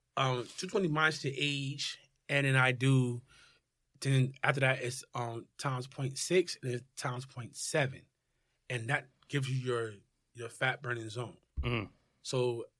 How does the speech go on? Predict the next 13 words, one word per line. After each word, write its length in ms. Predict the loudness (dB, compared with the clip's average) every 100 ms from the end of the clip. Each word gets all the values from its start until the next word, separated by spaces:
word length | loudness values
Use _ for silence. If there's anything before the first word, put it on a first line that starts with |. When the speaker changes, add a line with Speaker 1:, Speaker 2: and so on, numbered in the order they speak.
| _ _ _ _
Speaker 1:
I'm 240 | 6 6 6
at 120 | 6
my, 200 | 8 8 8
I'm 160 | 4 8
older 220 | 8 8
than 120 | 6
Rodney, 260 | 6 6 2
so 120 | 2
mine 220 | 4 6
is 120 | 4
mu-, 140 | 0 -4 -6
much, 180 | -8 -8 -4
much, 180 | -4